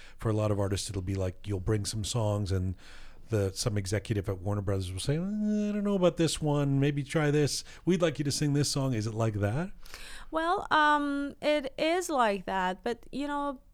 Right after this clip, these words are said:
Speaker 2: then again, me and my agent, uh, which is one of the Radio Javan employers,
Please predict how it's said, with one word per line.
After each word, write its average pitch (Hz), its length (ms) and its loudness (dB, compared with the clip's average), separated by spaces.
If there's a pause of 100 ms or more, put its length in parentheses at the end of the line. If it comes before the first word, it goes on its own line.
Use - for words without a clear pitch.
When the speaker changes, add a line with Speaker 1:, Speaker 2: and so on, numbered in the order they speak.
(120)
Speaker 2:
then 247 100 -4
again, 254 560 -4
me 247 320 -2
and 240 260 -6
my 233 440 -2
agent, 240 580 -6 (260)
uh, 196 360 -6 (160)
which 202 340 -12
is 214 260 -8
one 202 200 -6
of 190 160 -8
the 175 260 -8 (520)
Radio 180 380 -6
Javan 180 460 -10
employers, 175 1040 -10